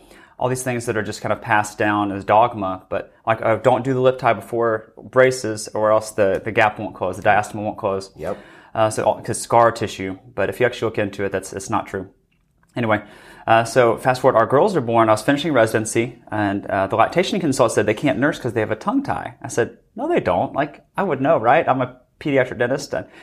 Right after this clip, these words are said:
Speaker 1: or I was, like, two weeks away from being a pediatric dentist, and I didn't know what I didn't know. And so there's a quote in the book by Rajiv. He's a Agar-, uh, Rajiv Agarwal. He's a pediatrician in Arizona.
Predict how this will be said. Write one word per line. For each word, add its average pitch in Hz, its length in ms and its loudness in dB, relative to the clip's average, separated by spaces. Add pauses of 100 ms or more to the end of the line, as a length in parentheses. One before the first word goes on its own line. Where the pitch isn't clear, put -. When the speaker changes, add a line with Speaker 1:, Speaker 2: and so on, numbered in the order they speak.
(120)
Speaker 1:
or 120 140 6
I 110 80 8
was, 113 160 0
like, - 220 -2
two 151 140 -2
weeks 135 200 0
away 127 120 4
from 127 140 -2
being 113 120 -4
a - 40 -12
pediatric 120 300 0
dentist, 117 340 -4 (500)
and 120 380 2
I 113 80 4
didn't 147 300 0
know 131 280 4
what 113 220 0
I 107 100 4
didn't 107 340 -4
know. 95 280 -2 (760)
And 120 100 -6
so 123 120 0
there's 120 180 2
a 117 100 4
quote 170 260 4
in 143 60 -2
the 127 60 0
book 123 260 2
by 110 120 4
Rajiv. 110 400 -2
He's 131 200 -2
a 113 140 6
Agar-, 110 500 2
uh, 98 180 -2 (120)
Rajiv 120 320 -2
Agarwal. 107 380 4
He's 120 120 -6
a 117 60 -2
pediatrician 113 480 -4
in - 0 -
Arizona. 104 600 -4